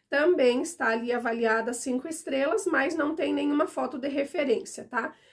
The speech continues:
Apenas eu trouxe pra vocês aí diferentes anúncios aí, pra que você consiga escolher direitinho aí de acordo com o seu gosto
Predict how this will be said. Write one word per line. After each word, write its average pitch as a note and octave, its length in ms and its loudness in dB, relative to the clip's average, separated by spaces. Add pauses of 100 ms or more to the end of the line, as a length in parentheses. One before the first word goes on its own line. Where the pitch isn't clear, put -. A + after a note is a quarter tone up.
Apenas B3+ 440 2
eu C#4 120 2
trouxe B3+ 300 0
pra C4 140 -4
vocês B3 440 0
aí C4 340 0 (180)
diferentes D4+ 760 0
anúncios D4 640 2
aí, C4 320 2 (240)
pra D4 200 2
que F#4+ 160 2
você G4 280 0
consiga F4+ 400 2
escolher C#4+ 380 -2
direitinho E4+ 580 -2
aí C#4+ 120 0
de C4+ 80 0
acordo C4+ 360 2
com C4 180 -2
o C#4+ 60 -2
seu C#4 240 0
gosto C4+ 380 0